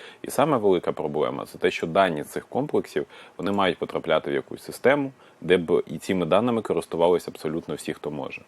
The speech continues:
Насправді десять комплексів — це геть небагато. Тобто це, ну, для зони ато треба значно більше. Ну, тобто, по-, порахуйте, десять комплексів по десять кілометрів. Що це таке? Ну, тобто це там сто кілометрів можна покрити. Тобто це най-, найгарячіші місця, там, ну, скажімо, Авдіївська промзона,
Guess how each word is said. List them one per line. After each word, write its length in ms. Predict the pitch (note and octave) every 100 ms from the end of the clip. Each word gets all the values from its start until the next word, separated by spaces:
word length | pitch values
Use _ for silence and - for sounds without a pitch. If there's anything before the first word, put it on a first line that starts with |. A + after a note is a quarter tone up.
| - - -
Насправді 440 | E2+ - C3 D3 F#2
десять 300 | G#2+ - -
комплексів — 540 | C3 B2+ G2+ - E2
це 140 | -
геть 260 | E2+ F2 -
небагато. 520 | C#2+ C2+ C2+ - -
Тобто 260 | - - -
це, 280 | - E2+ E2+
ну, 380 | E2+ D#2 C#2+ C#2 C2 C#2 C#2+ D#2
для 360 | C#2+ D2 E2
зони 220 | F#2+ G#2+
ато 200 | F2+ -
треба 280 | G#2+ F#2 D#2+
значно 380 | D#2 E2 - C#2+
більше. 340 | C2+ C2 - G#2+
Ну, 120 | G#2+
тобто, 200 | F2 F2+
по-, 120 | D#2+ F#2
порахуйте, 420 | - G#2+ - G#2+ E2+
десять 280 | G#2 -
комплексів 500 | - B2+ A#2+ F2+ E2+
по 100 | -
десять 280 | E2+ F2+ -
кілометрів. 580 | - D#2+ D2+ B1+ - - - - - -
Що 180 | F2
це 120 | - E2+
таке? 300 | - - -
Ну, 140 | F#2+ F2
тобто 220 | - -
це 140 | - -
там 120 | -
сто 160 | A2
кілометрів 540 | A#2 G#2 F2 D2+ - -
можна 240 | C2 -
покрити. 440 | - - G1+ - - - - - -
Тобто 240 | E2+ F#2+
це 120 | A2+
най-, 140 | D3+ A#2+
найгарячіші 640 | G#2 G2+ A2+ G#2 G#2+ G#2
місця, 320 | F#2+ E2+ F2+
там, 180 | D#2 D2+
ну, 100 | G2+
скажімо, 320 | - E2 D#2+ D2+
Авдіївська 460 | F2 G2+ A2 -
промзона, 540 | - F#2+ F2+ G2 E2